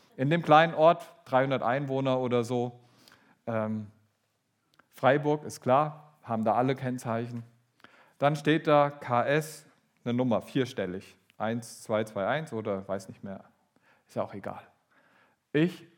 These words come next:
okay, Gott, danke, mach ein Foto davon, <clears throat> geh weiter,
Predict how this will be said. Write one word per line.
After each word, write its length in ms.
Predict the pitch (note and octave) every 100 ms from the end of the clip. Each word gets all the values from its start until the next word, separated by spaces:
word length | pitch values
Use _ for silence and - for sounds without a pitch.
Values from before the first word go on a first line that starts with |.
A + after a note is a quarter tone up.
| _
okay, 380 | C3 B2+ D#3+ F#3
Gott, 260 | D3+ D3 C3+
danke, 360 | C#3+ D#3+ D#3+
mach 180 | C3 A2+
ein 80 | G#2+
Foto 320 | F3 G#3 F#3
davon, 380 | E3 D3+ D#3 - - -
<clears throat> 400 | A3+ A#3+ G#3+ D3+ - - - - _ _ _ _ _ _ _ _ _ _ _ _ _ _ - - _ _ _
geh 180 | - C#3
weiter, 520 | C3 D#3 F#3 F3+ F3+